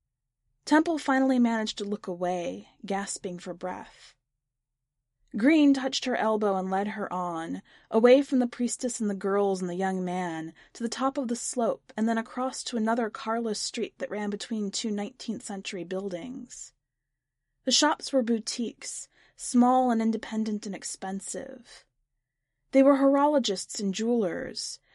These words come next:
a bijou coffee shop and some other more esoteric shops that probably existed on barely one or two large sales per week. Temple felt the transition in her stomach. They had moved into an area designed for a different class of people.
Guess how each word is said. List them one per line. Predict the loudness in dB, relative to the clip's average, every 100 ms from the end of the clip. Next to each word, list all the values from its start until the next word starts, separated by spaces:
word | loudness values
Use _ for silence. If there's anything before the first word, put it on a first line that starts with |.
| _ -4
a |
bijou | 6 8 8 4 2
coffee | -2 -8 -6 -2
shop | 0 0 -4 -6
and | -6
some | -2 0
other | 0 0
more | 0 -2
esoteric | -4 -6 -6 -4 -4 -2
shops | -4 -2 -6 -8
that | -8
probably | -6 -4 -4 -2 -2
existed | -2 -4 -4 -6 -4
on | -4
barely | -2 -2 0
one | -2 0 -2 -2
or | -6
two | -6 -8 -4 -4
large | -2 -2 -2 -4
sales | -4 -2 -2 -4
per | -8 -14
week. | -8 -8 -8 -14 -20 _ _ _ _ _ _ _ _ _ _ _ _ _ _ _ _
Temple | 4 4 4
felt | 0 0 0
the | -6
transition | -2 -2 0 0 0 -2 -2
in | -6 -8
her | -8
stomach. | -8 -6 -8 -8 -10 -14 -20 -20 _ _ _ _ _ _
They | 6 6
had | 6
moved | 6 6 6 4
into | 2 2
an | -2 0
area | 0 2 0
designed | -2 -2 -2 0 -2 -4
for | -6
a | -4
different | -4 -6 -10 -12
class | -10 -8 -8 -8
of | -10 -8
people. | -10 -10 -14